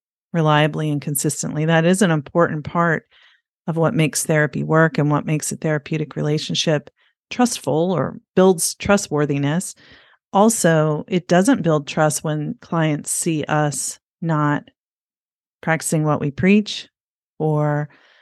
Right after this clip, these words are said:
not taking care of ourselves the way we need to. I, I don't know if you've seen that meme. It was definitely going around during the pandemic where there's a,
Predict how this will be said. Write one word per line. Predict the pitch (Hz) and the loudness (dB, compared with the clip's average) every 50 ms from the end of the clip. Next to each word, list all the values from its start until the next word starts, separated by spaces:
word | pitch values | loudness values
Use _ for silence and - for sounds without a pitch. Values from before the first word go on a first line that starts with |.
| _ _ _ _ _ _ _ _ _ | _ _ _ _ _ _ _ _ _
not | - 170 170 160 160 165 165 - - | -2 2 4 4 6 4 4 2 0
taking | - 196 175 - 180 165 | -2 -2 0 0 0 -2
care | 160 - 180 165 165 | 0 0 2 2 2
of | 156 156 | 2 2
ourselves | 160 151 151 147 - - 165 156 156 156 160 160 | 2 0 0 0 0 0 2 2 2 2 0 -4
the | 151 165 | -4 -4
way | 143 151 147 147 | -2 0 0 0
we | 147 147 143 | 0 0 0
need | 147 147 147 151 151 - | 0 0 -2 -2 -4 -6
to. | - - 160 160 160 160 160 - - | -4 -4 -2 0 0 -2 -4 -4 -4
I, | 165 151 - - | -4 -4 -2 -2
I | - 180 | 0 0
don't | 180 151 | 0 2
know | 165 160 | 0 -2
if | 147 - - | -2 -4 -6
you've | 165 151 143 | -8 -8 -6
seen | - - 165 165 | -4 -2 0 0
that | 160 156 147 139 - | 2 2 2 0 0
meme. | 156 151 156 156 156 151 151 156 143 _ _ _ _ _ _ _ | -2 -2 -2 -2 -2 -2 -4 -4 -8 _ _ _ _ _ _ _
It | - | 0
was | 175 165 160 | 2 2 2
definitely | - 170 170 - 185 170 156 | 2 2 2 2 0 0 0
going | 147 156 156 151 151 147 | 0 0 0 0 0 0
around | 143 147 147 143 139 | 0 0 0 0 0
during | 160 156 151 151 147 | -2 -2 -2 -2 -2
the | 143 | -2
pandemic | 135 - 160 143 143 139 156 147 151 147 135 135 - | -4 -4 -4 -2 -2 0 -2 -2 0 0 -2 -4 -4
where | 147 147 147 143 139 139 135 135 139 - _ _ _ _ _ _ _ _ _ _ _ _ _ _ _ _ _ _ _ - | -4 -4 -2 -2 0 -2 -2 -4 -6 -8 _ _ _ _ _ _ _ _ _ _ _ _ _ _ _ _ _ _ _ -6
there's | 160 151 170 156 151 151 151 | -2 0 2 2 2 0 0
a, | 151 143 143 139 139 143 | 0 2 2 2 0 -2